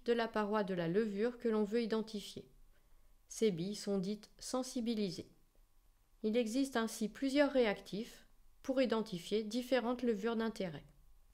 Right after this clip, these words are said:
La spécificité du test est liée à la détection d'antigènes spécifiques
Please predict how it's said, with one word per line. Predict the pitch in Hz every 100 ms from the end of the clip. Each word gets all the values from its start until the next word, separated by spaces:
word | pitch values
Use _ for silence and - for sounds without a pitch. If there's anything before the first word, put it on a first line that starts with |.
| _ - _ - _ _ _ _ 196
La | 180
spécificité | 180 - 285 - 269 277 262 247 233 233
du | 190
test | 190 165 226 - - - - _
est | 240
liée | 233 240 262
à |
la | 220 190
détection | 202 220 220 - 240
d'antigènes | 214 196 208 196 185 185
spécifiques | - 294 294 262 247 - 247 -